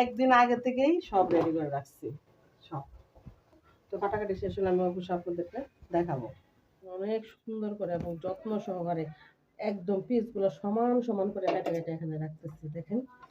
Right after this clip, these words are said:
কিন্তু পেস্তাটা কিন্তু কোনো নষ্ট হয় নাই। বারবার আমি পেস্তা পেস্তা বলতেছি, ঢাকা শহরের মানুষ তারপর বলে মাটির নিচের আলু। সবগুলা কেটে নেব, কাটার পর আপনাদের সাথে আবার দেখা করব। আমি কিন্তু এখন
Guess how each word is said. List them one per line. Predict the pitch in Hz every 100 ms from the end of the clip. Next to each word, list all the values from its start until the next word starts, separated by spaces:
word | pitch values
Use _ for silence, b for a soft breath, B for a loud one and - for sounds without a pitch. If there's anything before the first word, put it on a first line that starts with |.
| B B B -
কিন্তু | 190 233
পেস্তাটা | 220 226 185
কিন্তু | 208 208 214
কোনো | 240 233 214
নষ্ট | 202 - 165
হয় | 156 151
নাই। | 143 147 - - -
বারবার | 214 226 196
আমি | 202 208
পেস্তা | 277 277 262
পেস্তা | 247 226
বলতেছি, | 208 185 156 151 - -
ঢাকা | 156 180
শহরের | 214 208 208
মানুষ | 214 208 -
তারপর | 185 180
বলে | 180 180
মাটির | 170 175 208 196
নিচের | 170 170 143
আলু। | 127 - b b -
সবগুলা | 190 - 196 202 - - -
কেটে | 220 202
নেব, | 165 160 277 - -
কাটার | 190 185 165
পর | 165 160
আপনাদের | 165 156 151
সাথে | 156 165
আবার | 156 151 - b b b _ _ - 151
দেখা | 156 143
করব। | 139 147 - _ _ _ _ _ _ _ _ - _ _ _ _ - - - _ _ _
আমি | 208 214
কিন্তু | 240 240 226 220
এখন | 220 220